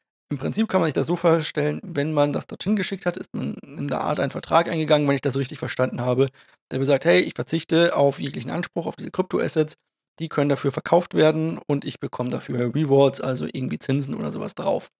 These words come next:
Das ist deren Aussage. Eine andere Aussage ist ja auch sehr interessant,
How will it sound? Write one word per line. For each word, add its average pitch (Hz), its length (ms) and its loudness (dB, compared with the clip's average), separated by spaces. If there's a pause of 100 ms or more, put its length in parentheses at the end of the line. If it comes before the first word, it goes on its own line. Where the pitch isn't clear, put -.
(480)
Das - 180 -4
ist 160 160 -6
deren 135 200 0
Aussage. 135 500 -4 (720)
Eine 139 260 4
andere 185 320 4
Aussage 151 440 4
ist 151 140 -4
ja - 100 -2
auch 147 120 0
sehr 135 120 2
interessant, 135 520 0